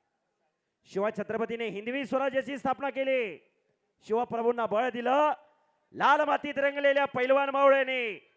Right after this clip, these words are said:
शिवप्रभूंचे मावळे पैलवान होते. येसाजी कंक,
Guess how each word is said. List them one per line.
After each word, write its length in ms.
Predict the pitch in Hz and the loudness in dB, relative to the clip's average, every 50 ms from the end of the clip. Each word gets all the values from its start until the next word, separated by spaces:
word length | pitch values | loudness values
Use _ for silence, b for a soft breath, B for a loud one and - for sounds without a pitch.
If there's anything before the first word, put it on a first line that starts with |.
| _ _ _ _ _ | _ _ _ _ _
शिवप्रभूंचे 680 | _ - 233 247 240 214 233 233 233 240 233 - 233 | _ 0 0 0 0 -2 -4 -2 -2 -2 -2 -4 -4
मावळे 300 | 220 226 220 226 233 233 | 0 2 2 2 2 2
पैलवान 440 | 226 - 226 214 220 233 233 233 220 | 0 -2 -6 -4 -2 0 0 2 2
होते. 600 | 202 220 220 220 226 220 208 190 175 - - _ _ _ - | 2 0 -2 -2 -4 -4 -4 -6 -8 -12 -16 _ _ _ -8
येसाजी 400 | 165 196 - - 247 247 254 247 | -8 -6 -4 -4 -4 -4 -4 -6
कंक, 360 | - 262 262 262 247 202 | -6 -6 -6 -6 -6 -2